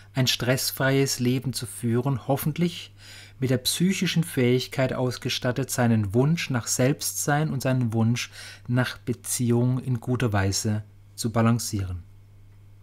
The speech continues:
Ich selbst spreche hier als ein Mensch, der in seinem eigenen Leben solche Konflikte erlebt hat und der homosexuell empfunden und zum Teil auch so gelebt hat.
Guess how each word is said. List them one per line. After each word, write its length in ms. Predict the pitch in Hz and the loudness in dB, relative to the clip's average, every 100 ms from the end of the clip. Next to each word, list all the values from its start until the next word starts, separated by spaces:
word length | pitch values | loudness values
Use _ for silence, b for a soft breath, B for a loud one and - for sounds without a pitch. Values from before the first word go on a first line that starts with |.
| - - - - B B B B B B B B B B - | -20 -20 -20 -20 B B B B B B B B B B -6
Ich 120 | 139 | 2
selbst 240 | 175 175 - | 4 6 4
spreche 320 | - 170 160 | 4 4 4
hier 240 | 139 156 | 4 4
als 200 | 139 127 | 4 2
ein 120 | 127 117 | 4 6
Mensch, 460 | 113 156 170 - - - - - - | 6 4 0 -6 -10 -20 -20 -20 -2
der 320 | 127 139 156 - - - - - | 2 4 2 -4 -18 -20 -10 2
in 200 | 165 175 | 4 4
seinem 380 | 170 156 151 - | 4 4 2 0
eigenen 600 | 120 123 131 147 139 127 | 0 2 2 0 0 0
Leben 520 | 107 110 113 131 131 | 2 4 4 0 -2
solche 320 | - 120 113 | 0 0 -2
Konflikte 720 | 120 123 - - 113 - 127 | -4 -4 -4 -4 -6 -4 -6
erlebt 480 | 120 113 110 110 - | -4 0 0 -2 -2
hat 140 | 104 135 | -4 -2
und 80 | |
der 160 | 131 120 | 0 2
homosexuell 600 | 123 120 120 120 - 123 | 2 2 0 -2 0 0
empfunden 600 | 127 - - 120 - 143 | 0 -2 0 0 0 -4
und 140 | 139 | -4
zum 140 | 120 131 | -4 -6
Teil 420 | - 113 117 123 - b b b | -2 0 0 -2 -6 b b b
auch 240 | 117 113 - | -2 -2 -4
so 220 | - 117 | -6 -6
gelebt 400 | 127 107 - - | -4 -6 -8 -14
hat. 220 | 95 - | -14 -16